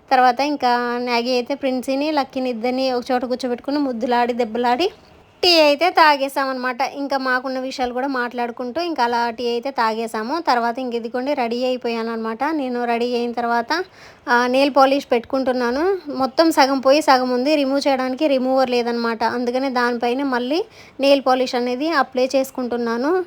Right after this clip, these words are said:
ఆ సగం తీసేయడానికి వీలు లేదు కాబట్టి మళ్ళీ బ్లాక్ వేసుకుని దానిపైన,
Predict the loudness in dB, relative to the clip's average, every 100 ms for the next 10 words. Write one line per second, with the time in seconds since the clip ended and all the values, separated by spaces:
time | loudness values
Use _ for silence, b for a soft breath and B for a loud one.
0 | -2 -2 0 0 0 0 0 2 4 6
1 | 6 2 0 2 0 2 4 2 4 2
2 | 2 0 0 0 2 2 4 2 0 -4
3 | -4 -2 -2 -2 -4 -4 -4